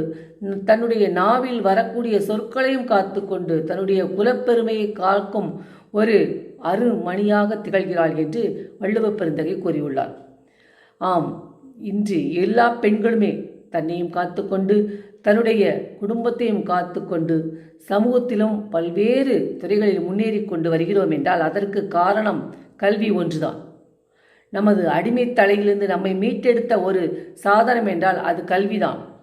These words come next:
ஆகையால் அனைத்து பெண்களும் கல்வி கற்க வேண்டும்,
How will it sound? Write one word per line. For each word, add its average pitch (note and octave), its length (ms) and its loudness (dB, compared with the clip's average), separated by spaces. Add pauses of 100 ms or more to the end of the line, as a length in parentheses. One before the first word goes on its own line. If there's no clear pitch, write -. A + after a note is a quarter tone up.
(440)
ஆகையால் E3+ 520 -4
அனைத்து F#3+ 420 -2
பெண்களும் G3+ 540 2 (320)
கல்வி A#3+ 280 0
கற்க G3+ 280 0
வேண்டும், E3 360 -2